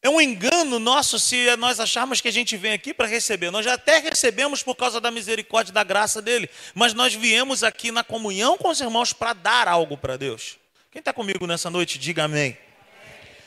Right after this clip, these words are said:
Então, não se alimente de maneira espiritual apenas de reuniões,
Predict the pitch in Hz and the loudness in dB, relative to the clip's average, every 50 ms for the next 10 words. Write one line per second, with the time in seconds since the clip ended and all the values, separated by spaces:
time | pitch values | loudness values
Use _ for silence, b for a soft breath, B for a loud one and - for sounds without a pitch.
0 | B B B 247 277 - 320 320 320 302 - - - 214 240 285 339 392 427 440 | B B B -8 -4 2 4 4 4 4 0 -4 -8 -8 -4 0 4 4 6 6
1 | 427 440 440 - - - - 320 311 311 285 269 240 233 226 240 254 277 285 277 | 6 6 4 4 6 6 6 6 6 4 2 0 -2 0 2 4 4 4 4 0
2 | - - - - 233 202 170 240 233 226 220 208 208 214 208 196 - - - 208 | 0 0 0 0 0 0 -2 -2 0 0 0 2 2 0 0 0 -2 -4 -6 -6
3 | 196 202 - 214 214 226 247 277 285 - - 302 302 320 330 339 320 311 - 349 | -6 -6 -2 0 2 2 2 2 0 -2 -2 -2 0 0 0 0 0 -2 0 -2
4 | 392 339 349 349 359 359 359 330 320 339 370 370 330 233 | -2 -2 -2 -4 -4 -4 -4 -4 -4 -4 -4 -4 -6 -6